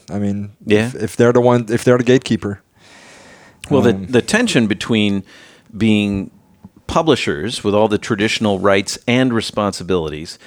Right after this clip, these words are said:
Speaker 1: Yeah.
Speaker 2: and just being a platform where we don't police any of the content on there. The, the tension there is how the fuck do we get away with everything that we can and make as much money as we possibly can?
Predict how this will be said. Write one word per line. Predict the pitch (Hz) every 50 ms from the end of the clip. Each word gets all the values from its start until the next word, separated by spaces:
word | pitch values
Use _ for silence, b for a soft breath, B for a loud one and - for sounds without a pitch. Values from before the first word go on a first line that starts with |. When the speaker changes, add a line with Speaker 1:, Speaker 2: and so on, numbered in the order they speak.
| B B
Speaker 1:
Yeah. | B 117 104 92 110
Speaker 2:
and | 107 98 95 95
just | 98 120 113 -
being | - 127 110 104
a | 95 87
platform | - - 139 127 120 113 - - 107 92 90 90 90 87
where | 87 87 85 85
we | 82 101 107
don't | 104 101 98 90
police | - - 107 101 104 98 - - 110
any | 98 95 92 90
of | 85 80
the | 80 80
content | - - 107 98 98 - - 90 82 80 90
on | 80 80 78
there. | 78 78 73 76 - B B B B B B B B
The, | 107 117 -
the | - 123 123 117
tension | - - 190 214 214 - - 123 110
there | 107 104 98 98 98 98
is | 73 95 95 95 -
how | - - - 151 160
the | 170 151
fuck | - - 127 113 - -
do | 123
we | 120 120
get | 113 104 123 110
away | 113 107 113 110
with | 107 107 98 110
everything | 107 110 120 110 - 127 113
that | 113 -
we | 98 98
can | - - 117 107 107
and | 104 101
make | 104 104 104 -
as | 107 -
much | 113 104 101 -
money | 113 107 104 104 95
as | 98 92 -
we | 104 95
possibly | - 101 90 87 - 90 78 85
can? | 78 - - 73 69 64